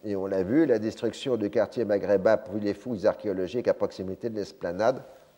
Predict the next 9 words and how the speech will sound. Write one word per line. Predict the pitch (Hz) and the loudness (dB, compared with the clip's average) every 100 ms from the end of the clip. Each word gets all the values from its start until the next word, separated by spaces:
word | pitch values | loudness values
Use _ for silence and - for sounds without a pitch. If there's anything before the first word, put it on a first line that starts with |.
| _ _ _ - | _ _ _ -8
ont | 101 101 95 92 95 | -4 0 0 -2 -2
renforcé | 110 110 107 95 - 117 113 - - - | 0 0 0 -4 -2 -2 -4 -10 -20 -18
cette, | - - - 113 110 - - 107 | -12 -8 -6 0 0 -2 -6 -2
euh, | 107 - - - | -2 -4 -14 -6
conviction. | 131 113 - 98 - - - - - | -2 0 -2 -4 -6 -12 -20 -20 -4
Alors, | 127 127 | 0 2
sur | - - 165 156 | 4 6 6 6
ce | 151 | 6
croquis, | 131 147 143 160 180 202 | 8 6 6 6 6 6